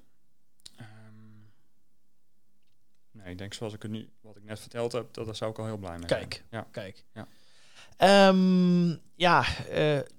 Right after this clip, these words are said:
Speaker 2: dit is een podcast, ehm, mensen binnen Severinus luisteren. Eh, er zijn ook mensen buiten Severinus of mensen die misschien hier willen komen werken.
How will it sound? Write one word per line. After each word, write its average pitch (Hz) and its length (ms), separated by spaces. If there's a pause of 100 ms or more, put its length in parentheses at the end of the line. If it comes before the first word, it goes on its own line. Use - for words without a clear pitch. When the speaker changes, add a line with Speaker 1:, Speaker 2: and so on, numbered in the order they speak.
Speaker 2:
dit 170 240
is 165 60
een 156 80
podcast, 165 560
ehm, 139 460 (400)
mensen 147 320
binnen 175 200
Severinus 156 480
luisteren. 156 640
Eh, 123 380 (120)
er 127 60
zijn 147 140
ook 135 60
mensen 139 300
buiten 156 280
Severinus 151 440
of 120 60
mensen 139 280
die 139 120
misschien 135 240
hier 139 120
willen 131 160
komen 131 240
werken. 170 380